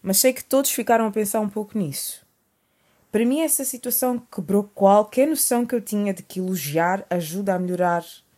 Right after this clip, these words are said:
as nossas inseguranças. Nem sempre. Muitas das vezes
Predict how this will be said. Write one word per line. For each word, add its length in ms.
as 120
nossas 300
inseguranças. 800
Nem 220
sempre. 400
Muitas 320
das 160
vezes 560